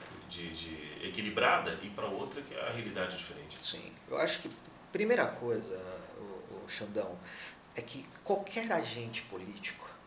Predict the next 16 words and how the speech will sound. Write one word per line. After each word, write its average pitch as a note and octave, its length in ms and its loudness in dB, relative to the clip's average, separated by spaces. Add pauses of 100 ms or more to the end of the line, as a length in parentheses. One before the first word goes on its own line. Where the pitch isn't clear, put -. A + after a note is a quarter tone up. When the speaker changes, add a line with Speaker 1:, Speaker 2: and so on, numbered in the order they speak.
(460)
Speaker 2:
qualquer D3+ 560 0
agente A2 320 -4
político, - 420 -10 (500)
ele - 120 -2
tem E3 200 2
que D#3+ 60 -8
ter D#3+ 140 2
uma D3 120 0
característica C3 720 -2
muito C#3 640 0
forte - 420 -4
dentro G2 340 -8
dele, G2+ 280 -4
que - 80 0
é F#2 220 0
empatia. A#2 720 -2